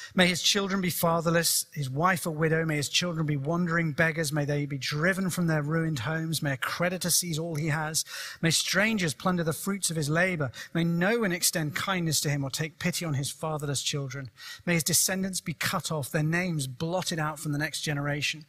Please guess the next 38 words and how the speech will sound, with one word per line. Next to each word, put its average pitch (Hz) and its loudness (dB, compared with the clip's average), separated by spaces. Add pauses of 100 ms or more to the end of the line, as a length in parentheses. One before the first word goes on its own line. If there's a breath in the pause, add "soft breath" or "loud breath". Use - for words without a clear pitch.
(300 loud breath)
May 202 4
the 196 2
iniquity 202 -2
of 175 -2
his 165 -2
fathers 190 0
be 165 -2
remembered 165 -2
before 156 -4
the 151 -2
Lord. 151 -2
May 175 -2
the 151 -2
sin 233 2
of 196 0
his 151 -2
mother 170 0
never 170 -2
be 147 -4
blotted 143 -2
out. 123 -6 (340 loud breath)
May 196 2
their 185 2
sins 160 0
always 170 -2
remain 143 0
before 147 -4
the 143 -4
Lord, 131 -6 (300 loud breath)
that 143 0
he 170 2
may 147 0
blot 170 -2
out 170 -2
their 156 0
name 139 -2
from 156 -2
the 135 -4